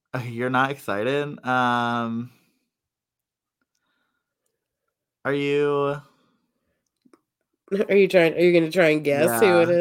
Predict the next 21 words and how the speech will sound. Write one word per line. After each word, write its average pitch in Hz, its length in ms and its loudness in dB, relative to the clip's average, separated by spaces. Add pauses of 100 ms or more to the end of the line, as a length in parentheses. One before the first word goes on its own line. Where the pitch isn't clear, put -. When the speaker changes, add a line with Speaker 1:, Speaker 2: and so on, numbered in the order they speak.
Speaker 2:
is? - 180 -10 (540)
Speaker 1:
Are 135 80 -4
you 147 100 -2
Auston 131 380 -2
Matthews? 123 600 -8 (640)
Speaker 2:
No. 160 520 -4 (1000)
Speaker 1:
Okay, 107 160 -14
that 95 200 -8
was 113 140 -6
my 113 120 -6
one 98 200 -10
guess. 90 200 -12
Who 123 60 -12
do 113 60 -10
you 110 60 -10
think 104 160 -12
I 85 120 -10 (1600)
am? 175 80 -2
Speaker 2:
Um, 165 880 0 (1080)
are 165 240 -2
you 175 1200 -2